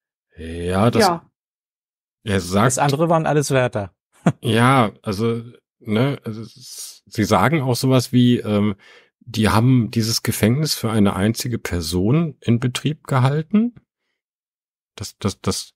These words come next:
Speaker 1: darüber wird auf der Sequest gesprochen, so als Frage, ne, haben die wirklich, äh, dieses Gefängnis für einen Gefangenen am, in Betrieb gehalten? Dann frage ich mich aber auch,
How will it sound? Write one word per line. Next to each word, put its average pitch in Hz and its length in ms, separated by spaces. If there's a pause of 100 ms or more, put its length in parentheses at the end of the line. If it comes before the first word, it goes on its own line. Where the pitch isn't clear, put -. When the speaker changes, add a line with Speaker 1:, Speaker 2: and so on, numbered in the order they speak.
(160)
Speaker 1:
darüber 104 340
wird 113 120
auf 92 80
der - 100
Sequest - 360
gesprochen, - 540
so 95 100
als 85 140
Frage, 170 440
ne, 117 180
haben 113 120
die 101 140
wirklich, 131 380 (640)
äh, 101 100
dieses 101 340
Gefängnis 120 460
für - 160
einen 113 380
Gefangenen 117 560
am, 104 220
in 101 160
Betrieb 110 360
gehalten? 139 720 (540)
Dann 92 200
frage 87 300
ich 110 140
mich 101 120
aber 85 200
auch, 92 260